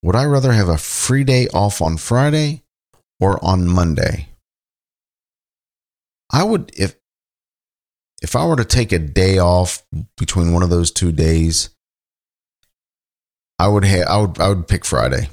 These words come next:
I'd pick Friday. Nice wind down, start off, start off the weekend. Uh,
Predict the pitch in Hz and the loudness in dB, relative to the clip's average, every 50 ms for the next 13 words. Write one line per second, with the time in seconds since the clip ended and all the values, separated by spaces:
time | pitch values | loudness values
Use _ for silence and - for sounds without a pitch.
0 | - - _ _ _ _ _ _ _ - 165 156 - 117 95 - - 80 73 76 | -12 -18 _ _ _ _ _ _ _ -4 -4 -2 -2 -4 -4 -2 -2 0 0 0
1 | 76 73 73 76 - _ _ _ _ _ _ _ _ _ _ _ _ _ _ _ | 0 0 -2 -4 -6 _ _ _ _ _ _ _ _ _ _ _ _ _ _ _
2 | _ _ - 104 107 104 - - 82 82 85 87 90 85 85 85 82 85 87 87 | _ _ -2 -2 0 0 0 0 0 0 2 2 0 0 0 0 0 0 0 -2
3 | 80 80 - _ - - - 95 90 80 90 87 90 87 - - - _ - - | -2 -6 -8 _ -6 -4 -2 -2 -2 0 0 0 0 -2 -4 -8 -12 _ -8 -4
4 | - 92 87 87 92 87 - - 82 82 85 85 78 - 87 82 85 85 87 85 | -2 0 0 0 0 -2 -2 -2 -2 -2 -2 -2 0 -2 -2 0 0 -2 -4 -6
5 | - _ _ _ _ - - - _ _ _ _ _ _ _ _ _ - 82 80 | -8 _ _ _ _ -20 -20 -20 _ _ _ _ _ _ _ _ _ -2 0 2
6 | 80 82 80 | 2 2 0